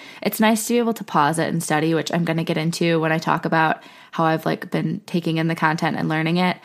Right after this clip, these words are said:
But I, there's really something to be said about tuning into class and having that guaranteed schedule and, like, other live humans watching the class with you. Um, and then the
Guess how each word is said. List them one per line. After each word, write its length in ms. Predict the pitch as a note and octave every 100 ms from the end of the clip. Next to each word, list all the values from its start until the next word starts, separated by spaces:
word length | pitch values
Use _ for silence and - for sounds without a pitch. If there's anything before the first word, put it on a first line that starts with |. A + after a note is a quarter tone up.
| - - _
But 380 | E3+ D#3+ - - -
I, 240 | - E3+ F3+ - -
there's 200 | F3+ E3
really 260 | E3+ D#3+
something 420 | F3+ D#3+ D#3 D#3
to 80 | -
be 120 | -
said 280 | E3 D#3+ D3+
about 420 | D3 D#2+ - -
tuning 320 | - E3+ E3 D#3+
into 240 | E3 F3
class 400 | - D#3 D#3 E3+
and 100 | E3+
having 380 | E3 D#3 D#3+ D#3+
that 300 | D#3+ E3 - - - - -
guaranteed 640 | F3 E3+ E3+ - E3+ D#3+
schedule 480 | - E3 D#3 E3 D#3
and, 120 | D#3
like, 200 | D#3+ - -
other 480 | F3 E3+ E3 E3 -
live 540 | E3 D#3+ D#3+ D#3+ D#3+
humans 640 | - - E3+ E3 D#3 D#3+ -
watching 360 | E3 E3+ E3+
the 100 | E3
class 360 | E3+ E3 E3 -
with 280 | - F3 F#3
you. 320 | F#3 F#3+ G#3+ - - - -
Um, 360 | G#3 G#3 G3 -
and 180 | G#3+ G3
then 420 | F#3+ F3 F3 F#3+
the 400 | F3 E3+ E3